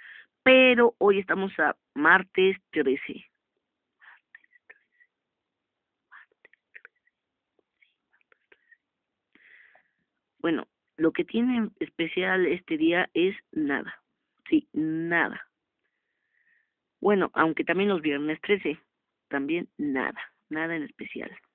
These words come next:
¿Por qué? Porque dicen, o sea, dicen, rumores, mitos,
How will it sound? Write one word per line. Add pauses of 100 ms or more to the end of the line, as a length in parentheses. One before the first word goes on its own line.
(560)
¿Por
qué? (1040)
Porque
dicen,
o
sea,
dicen, (200)
rumores, (300)
mitos,